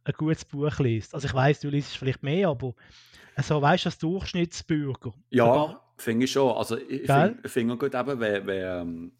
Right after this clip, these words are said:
Speaker 2: wenn man Ferien hat und das Wetter schön ist, dann nimmt man das Buch und geht vielleicht ein bisschen raus und liest das, ja. finde
Speaker 1: Ja.
Speaker 2: ich, finde ich schon.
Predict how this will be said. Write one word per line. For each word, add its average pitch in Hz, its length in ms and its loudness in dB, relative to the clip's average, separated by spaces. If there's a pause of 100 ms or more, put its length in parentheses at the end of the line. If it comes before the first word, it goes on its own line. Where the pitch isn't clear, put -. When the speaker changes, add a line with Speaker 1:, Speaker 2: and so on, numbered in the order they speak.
(260)
Speaker 2:
wenn 85 140 -10
man 85 100 -8
Ferien 170 560 0
hat 165 320 -6
und 98 180 -8
das - 120 -12
Wetter 123 340 -2
schön 127 360 -2
ist, 127 200 -8
dann 113 100 -4
nimmt 92 220 -6
man 90 80 -12
das - 100 -14
Buch - 480 -8
und 113 100 -16
geht 92 260 -6
vielleicht 113 400 -12
ein 101 120 -6
bisschen - 40 -8
raus 131 200 -10 (120)
und 87 200 -10
liest - 360 -10
das, - 360 -18
ja. - 80 -20 (320)
finde 123 200 -4
Speaker 1:
Ja. 139 60 0
Speaker 2:
ich, - 160 -10 (200)
finde 117 260 -10
ich 120 80 -10
schon. 139 220 -4